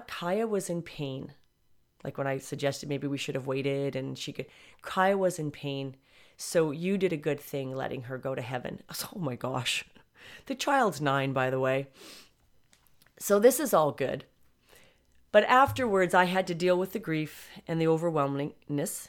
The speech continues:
Then I had to deal with the guilt. Then I had to have a one-on-one with my husband that I should have had before we made the final decision. This is the,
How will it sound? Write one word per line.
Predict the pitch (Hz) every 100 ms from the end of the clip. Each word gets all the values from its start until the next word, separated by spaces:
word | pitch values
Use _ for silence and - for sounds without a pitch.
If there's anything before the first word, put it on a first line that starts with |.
| -
Then | - 156
I |
had | 160 165
to | 160
deal | 170
with | 170 170
the |
guilt. | 175 143 151 - -
Then | 160
I | 160
had | 165 165
to |
have | 156 165
a |
one-on-one | 151 160 175 175 165 165
with | 160 160
my | 147
husband | 156 151 151 147
that | 151
I | 147
should | - 277
have | 311
had | - 190
before | 170 160 - - 202 165 139
we | 147
made | 139 135
the | 135
final | - 139 -
decision. | 143 - 139 170
This | 156 156
is |
the, | 143